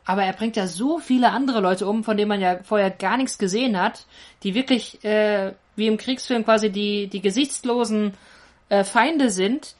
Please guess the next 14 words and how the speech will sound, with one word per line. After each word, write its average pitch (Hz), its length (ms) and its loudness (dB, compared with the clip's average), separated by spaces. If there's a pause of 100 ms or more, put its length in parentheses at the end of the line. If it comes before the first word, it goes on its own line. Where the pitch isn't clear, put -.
(160)
Äh, 214 360 2
hier 226 460 2
ist, 214 260 -4
haben 220 100 0
sie 226 80 -4
keine 214 180 2
Uniform 240 400 2
an, 226 200 2
sondern, 190 500 0
äh, 180 500 2
White 190 300 2
Collar 190 440 2
sind 196 180 0
deswegen, 175 520 -2